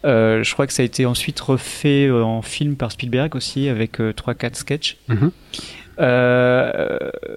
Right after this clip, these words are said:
Speaker 1: moi, ce que je veux dire sur, euh, la quatrième dimension, c'est que c'est quand même une série fondatrice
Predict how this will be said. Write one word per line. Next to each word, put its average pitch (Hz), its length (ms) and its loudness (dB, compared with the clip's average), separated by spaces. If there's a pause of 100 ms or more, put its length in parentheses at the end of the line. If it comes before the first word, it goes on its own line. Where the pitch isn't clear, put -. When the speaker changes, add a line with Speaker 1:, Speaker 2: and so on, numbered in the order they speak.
(260)
Speaker 1:
moi, 143 200 2
ce - 160 -2
que - 160 -2
je 135 100 2
veux 143 160 2
dire 156 240 0
sur, - 280 -2
euh, 120 1040 2 (120)
la 123 120 4
quatrième 139 320 2
dimension, 135 420 4 (680)
c'est - 120 0
que - 60 -4
c'est - 80 -2
quand 127 100 4
même 135 100 4
une 135 60 2
série 127 280 0
fondatrice - 580 -6